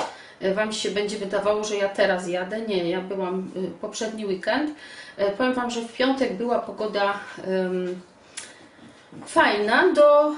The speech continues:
mm, przyjechaliśmy, zdążyliśmy się wykąpać i później, jak widzieliście, już to słońce zaszło, a później wieczorem ka-, padał deszcz. E, mąż tam, zwinęliśmy właśnie tą roletę, bo bardzo wiało,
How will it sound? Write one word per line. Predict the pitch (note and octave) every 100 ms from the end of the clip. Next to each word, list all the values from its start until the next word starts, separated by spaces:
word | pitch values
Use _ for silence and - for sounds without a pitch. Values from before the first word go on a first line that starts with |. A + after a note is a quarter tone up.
| - - - -
mm, | - A#3 A#3 A#3 A#3 A#3 A#3
przyjechaliśmy, | B3+ B3 B3+ C4 B3+ C4
zdążyliśmy | A#3 A#3+ A#3 A3+
się | G#3+ -
wykąpać | B3+ E4 D#4 D4 B3+
i |
później, | B3+ B3 B3
jak | A3+
widzieliście, | G3+ A#3+ A#3 -
już | G#3+ -
to | G#3+
słońce | - A#3+ A#3 G3+
zaszło, | F#3+ D4 D4+ - D#4 D4
a | A#3
później | B3 C4 B3
wieczorem | A#3 - G#3+ A3
ka-, | A3 - - F#3+
padał | - A3 G3 F#3+ -
deszcz. | F#3+ F3+ G#3+ C4+ - - - - -
E, | - G#3+
mąż | A#3 A3+
tam, | A#3+ B3 G#3+
zwinęliśmy | G#3 A#3+ A#3 A3 A3+
właśnie | G3+ G3+ G3
tą | F#3+ G3
roletę, | G#3 A3+ A3+
bo | F#3+
bardzo | E3 A#3+ G3+ G3 F#3
wiało, | F#3 F3 F3 G#3